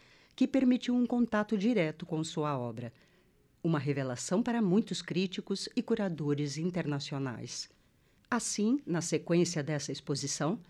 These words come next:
Helena Almeida estará presente em sucessivas mostras internacionais, das quais se destaca a retrospectiva organizada pelo Centro Galego de Arte Contemporânea,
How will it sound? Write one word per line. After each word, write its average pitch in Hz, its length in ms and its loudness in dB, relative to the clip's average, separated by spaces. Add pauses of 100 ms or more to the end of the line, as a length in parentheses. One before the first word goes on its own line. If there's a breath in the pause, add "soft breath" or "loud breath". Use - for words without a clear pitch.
(260 loud breath)
Helena 247 340 4
Almeida 233 360 4
estará 208 340 -2
presente 165 800 0
em 160 80 0
sucessivas 254 800 -2
mostras 175 640 0
internacionais, 151 1000 -2 (440 loud breath)
das 240 200 0
quais 208 340 2
se 214 120 0
destaca 190 720 -2 (200 loud breath)
a 160 80 -2
retrospectiva 196 1300 -2
organizada 151 720 0
pelo 151 220 -2
Centro 226 480 0
Galego 170 560 0
de 160 180 -2
Arte 175 320 -2
Contemporânea, 170 1000 0